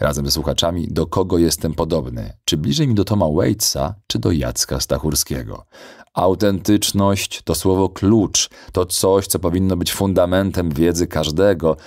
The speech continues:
kto chce pracować w mediach. Pamiętam, że kiedyś w czasie poranków w Radiu Złote Przeboje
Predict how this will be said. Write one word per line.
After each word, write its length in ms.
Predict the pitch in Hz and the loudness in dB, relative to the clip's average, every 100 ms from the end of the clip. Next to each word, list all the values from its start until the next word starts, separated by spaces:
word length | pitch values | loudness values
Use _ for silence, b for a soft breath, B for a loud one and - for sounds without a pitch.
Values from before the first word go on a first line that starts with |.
| B B | B B
kto 200 | - 95 | -4 -4
chce 340 | - - 110 110 | -4 -2 0 2
pracować 480 | 101 - 92 90 | 0 0 0 0
w 80 | 80 | 0
mediach. 580 | 95 82 60 50 - - _ _ _ _ _ | 0 0 -2 -10 -14 -20 _ _ _ _ _
Pamiętam, 440 | 73 85 127 117 98 | -2 0 0 0 0
że 80 | |
kiedyś 240 | 90 98 82 | 0 0 0
w 20 | |
czasie 200 | 76 82 | 0 -2
poranków 720 | - 82 85 73 62 - - | 0 2 2 -2 -8 -10 -10
w 100 | - | -2
Radiu 300 | 87 82 73 | 0 0 -2
Złote 180 | 71 71 | -6 -4
Przeboje 440 | - 80 85 87 | -2 0 2 2